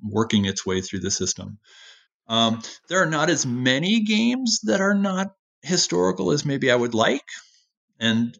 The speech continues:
if there are economists or anthropologists or other disciplines out there who would be eager to write a game, I,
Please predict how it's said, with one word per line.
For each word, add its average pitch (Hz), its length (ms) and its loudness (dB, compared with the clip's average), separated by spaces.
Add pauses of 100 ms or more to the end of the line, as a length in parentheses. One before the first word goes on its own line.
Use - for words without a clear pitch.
(120)
if 113 160 -8
there 113 160 2
are 104 100 2
economists 131 920 0
or 107 200 2
anthropologists 131 920 0
or 110 100 4
other 117 200 2
disciplines 123 460 0
out 117 160 2
there 120 200 2
who 113 200 -2
would 110 160 -2
be 107 360 0
eager 131 260 0
to 123 120 -2
write 131 200 6
a 135 60 0
game, 135 300 0
I, 120 100 -2